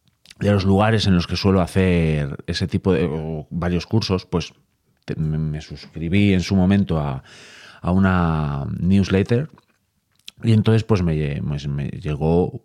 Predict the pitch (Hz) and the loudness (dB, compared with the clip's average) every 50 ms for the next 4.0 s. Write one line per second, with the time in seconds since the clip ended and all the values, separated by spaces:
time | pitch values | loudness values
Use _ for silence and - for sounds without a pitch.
0 | _ _ - 104 113 117 117 123 117 113 107 104 98 90 - - - - _ _ | _ _ 0 2 2 2 2 0 -2 -2 -2 -2 -2 -2 -4 -6 -10 -12 _ _
1 | _ _ _ _ _ _ - _ - 113 110 113 123 127 135 160 196 190 - - | _ _ _ _ _ _ -12 _ 0 0 2 4 2 2 2 0 -2 -6 -10 -16
2 | - - - _ _ - 92 90 85 - - 87 85 82 78 - 80 76 87 92 | -20 -20 -20 _ _ -6 -4 -4 -4 -4 -4 -4 -4 -4 -4 -4 -4 -2 -2 -2
3 | 90 - 90 - - 101 101 - 110 85 - - - - - 131 127 107 - | 0 -2 -4 0 0 -2 2 2 -2 0 -2 -6 -6 -4 -4 -2 -2 -4 -6